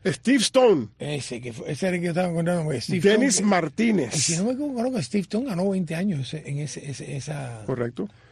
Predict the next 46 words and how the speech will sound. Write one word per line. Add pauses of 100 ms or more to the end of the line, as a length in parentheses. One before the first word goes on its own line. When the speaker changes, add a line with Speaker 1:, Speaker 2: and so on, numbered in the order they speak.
(260)
Speaker 1:
Eh,
imagínate,
eh,
con
esa
rotación
de
picheo, (380)
que
es
la
segunda
que
mejor
que
hemos
visto
después
de
cuando
los
Bravos
de
Atlanta, (520)
eh,
tenían,
este,
a
Tom
Glavine
y
tenían
a, (300)
eh,
a
Greg
Maddux
y
a
Tom
Glavine
y
a
toda
esa
gente.